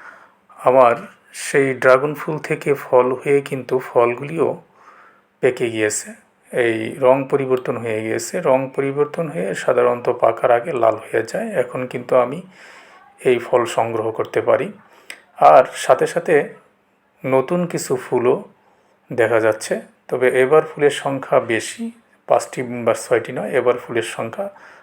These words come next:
দশ বারোটি। তবে আমি এই ফলগুলি দুই চার দিনের মধ্যেই তুলে নিব। আর ওই ফুলগুলিও হয়তো চার পাঁচ দিনের মধ্যে আবার, আহ, ফুটতে শুরু করবে।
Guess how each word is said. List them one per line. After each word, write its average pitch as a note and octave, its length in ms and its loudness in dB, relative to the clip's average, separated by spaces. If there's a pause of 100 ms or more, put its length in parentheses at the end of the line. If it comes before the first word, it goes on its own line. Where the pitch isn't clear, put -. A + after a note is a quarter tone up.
(140)
দশ A#2+ 200 2
বারোটি। A2 420 -2 (960)
তবে C3+ 380 4 (280)
আমি C#3+ 240 0
এই D3 320 -2
ফলগুলি C#3 680 -2 (220)
দুই B2 120 -2
চার B2 240 0
দিনের B2+ 220 0
মধ্যেই C3 420 -2
তুলে C3 240 0
নিব। C#3+ 280 -2 (640)
আর A2+ 280 6 (120)
ওই D#3+ 200 -4
ফুলগুলিও C3+ 580 -2
হয়তো A#2+ 520 -2 (760)
চার A#2+ 180 6
পাঁচ B2 200 2
দিনের C#3+ 260 -4
মধ্যে C3 380 0
আবার, A#2+ 320 4 (1000)
আহ, A#2+ 460 2
ফুটতে - 420 -6
শুরু C#3 260 -4
করবে। A3+ 340 0